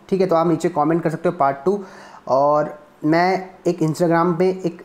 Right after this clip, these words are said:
सोर्स पेज है, ठीक है, जिन भाई का ये एक Instagram चैनल है, उन्होंने काफ़ी अच्छे तरीके से एक्सप्लेन कर रखा था, मतलब ये इमेज बनाई थी। तो मैं आप च-,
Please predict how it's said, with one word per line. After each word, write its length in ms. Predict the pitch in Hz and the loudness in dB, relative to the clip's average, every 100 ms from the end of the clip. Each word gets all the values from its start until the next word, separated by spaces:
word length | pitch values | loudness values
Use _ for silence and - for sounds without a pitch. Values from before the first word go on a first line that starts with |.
| - | -20
सोर्स 580 | - - - 170 180 | -18 -18 -4 0 0
पेज 280 | 180 170 170 | 0 0 2
है, 100 | 185 214 - - - | 0 -2 -10 -20 -6
ठीक 160 | - 190 | -2 0
है, 260 | 151 123 - - - 135 | 0 -2 -10 -20 -20 -4
जिन 180 | 156 | 0
भाई 200 | 160 151 | 2 2
का 160 | 165 185 | 2 2
ये 280 | 180 180 185 185 - | 2 2 2 0 -4
एक 140 | 165 160 | -4 -4
Instagram 400 | 151 165 170 170 | -4 0 0 0
चैनल 340 | 160 147 156 | 0 0 0
है, 140 | 196 - - - - - | -2 -6 -20 -20 -20 -8
उन्होंने 240 | 151 175 | 0 0
काफ़ी 280 | 185 156 185 | 0 -2 -2
अच्छे 140 | 180 170 | -2 0
तरीके 320 | 175 165 165 | 0 2 0
से 80 | 180 | 0
एक्सप्लेन 400 | 180 - 160 170 | -4 -2 0 2
कर 120 | 160 | 0
रखा 200 | 156 151 | 0 0
था, 200 | 160 214 | 0 -2
मतलब 280 | 160 143 156 | -2 -2 -2
ये 280 | 160 170 170 - - - 135 | 0 0 -2 -12 -20 -12 -4
इमेज 260 | 156 170 | 0 0
बनाई 260 | 147 139 151 | 0 0 0
थी। 220 | 196 208 - - - | -2 -6 -10 -20 -6
तो 60 | 160 | 0
मैं 120 | 175 | 2
आप 320 | 185 175 - - | 2 0 -6 -8
च-, 140 | 143 | -8